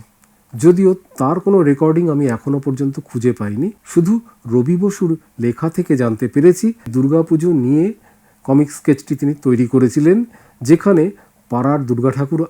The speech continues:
আনার সময় অসুরের মূর্তিটি ভেঙে যায় কোনোভাবে এবং পাড়ার একটি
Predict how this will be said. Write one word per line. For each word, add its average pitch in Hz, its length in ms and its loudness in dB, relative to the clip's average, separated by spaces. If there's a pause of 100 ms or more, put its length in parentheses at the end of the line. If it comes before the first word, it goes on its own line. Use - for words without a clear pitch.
আনার 151 300 2
সময় 190 480 2 (640)
অসুরের 175 520 4
মূর্তিটি 135 640 0
ভেঙে 123 340 2
যায় 113 200 -4
কোনোভাবে 139 600 2 (240)
এবং 185 240 0 (400)
পাড়ার 147 380 -2 (160)
একটি 185 360 -4